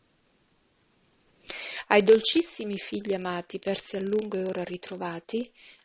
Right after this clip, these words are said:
amore, ricordo e buongiorno dalla madre, dal padre Bap Dada.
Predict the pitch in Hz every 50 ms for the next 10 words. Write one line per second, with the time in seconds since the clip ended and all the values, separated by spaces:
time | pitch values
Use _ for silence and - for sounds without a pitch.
0 | _ - 208 202 202 202 208 220 233 240 254 240 - - 226 220 - - 233 240
1 | 254 - - 220 208 - - 202 202 202 196 220 233 240 247 247 - 247 240 247
2 | 240 - - - 202 196 196 196 190 190 190 185 185 180 185 - 202 226 226 -
3 | - - 220 220 - - - 233 247 254 247 240 233 214 190 - - - 196 190
4 | - - 190 180 175 170 170 175 175 175 180